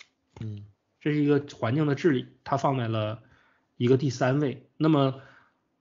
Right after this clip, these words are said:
Speaker 2: 这体现了，如果啊，如果，当然这个如果是几乎百分之百可以确定的了，就是二十二大的时候，
Speaker 1: 嗯。
Speaker 2: 习还会继续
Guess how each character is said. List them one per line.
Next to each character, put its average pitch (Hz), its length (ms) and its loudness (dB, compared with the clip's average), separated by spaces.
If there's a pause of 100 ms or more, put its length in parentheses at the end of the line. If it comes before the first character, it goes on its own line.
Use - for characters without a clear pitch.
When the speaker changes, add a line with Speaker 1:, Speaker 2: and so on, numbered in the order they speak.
(180)
Speaker 2:
这 262 180 8
体 123 280 -2
现 147 300 2
了， 110 200 -4
如 196 260 6
果 156 140 4
啊， 117 260 -8 (100)
如 143 160 4
果， 123 420 0 (560)
当 190 160 2
然 190 100 0
这 220 140 -4
个 165 100 0
如 151 220 -4
果 120 160 -6
是 123 180 -10
几 180 160 -6
乎 185 160 -4
百 143 180 -6
分 131 120 -8
之 175 80 -4
百 117 160 -6
可 - 160 -6
以 117 80 -2
确 143 260 -4
定 156 260 -2
的 107 120 -12
了， 107 180 -18 (160)
就 - 100 -6
是 120 140 -6
二 120 300 -2
十 123 100 -4
二 151 220 4
大 127 180 -2
的 110 100 -8
时 110 140 -16
候， 113 160 -8
Speaker 1:
嗯。 - 20 -10
Speaker 2:
习 123 280 -8
还 117 160 -8
会 143 160 -4
继 160 120 -8
续 127 360 -6